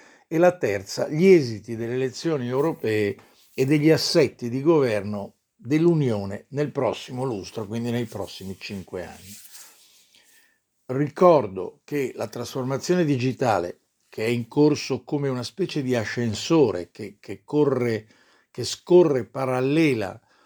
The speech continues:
con il suo complesso e continuo negoziato, è pari alla s-,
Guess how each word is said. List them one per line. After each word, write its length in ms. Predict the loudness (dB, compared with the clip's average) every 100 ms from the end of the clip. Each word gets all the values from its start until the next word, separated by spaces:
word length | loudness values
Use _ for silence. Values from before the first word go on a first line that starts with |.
| _ _ _
con 300 | _ -8 -4
il 100 | -4
suo 280 | -4 2 2
complesso 520 | 0 -4 0 0 0
e 40 | -8
continuo 500 | -6 -6 -4 -4 -2
negoziato, 840 | -2 0 0 0 0 0 0 -2 -4 _ -20 -20 _
è 140 | -4
pari 560 | 2 6 6 6 4 2
alla 360 | 0 0 0
s-, 200 | -2 -6